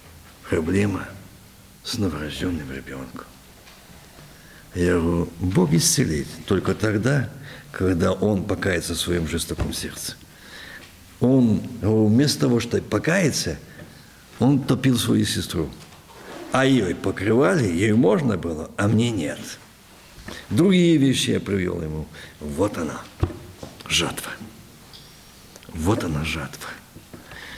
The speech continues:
Сегодня это время примирения с Богом. И сегодня эта тема, я даже ту не начинал о проклятии, просто чуть-чуть коснулся.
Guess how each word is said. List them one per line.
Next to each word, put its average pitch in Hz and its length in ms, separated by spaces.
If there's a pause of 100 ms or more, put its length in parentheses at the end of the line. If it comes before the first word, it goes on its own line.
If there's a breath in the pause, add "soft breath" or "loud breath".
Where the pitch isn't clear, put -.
(120)
Сегодня 104 440
это 90 140
время 92 460 (500)
примирения 80 580
с - 100
Богом. 65 400 (800 loud breath)
И 95 80
сегодня 127 440
эта 107 180
тема, 117 320
я 98 100
даже 95 240
ту 95 160
не 95 140
начинал 92 720
о - 40
проклятии, 85 680 (840 loud breath)
просто 107 300
чуть-чуть - 420
коснулся. - 640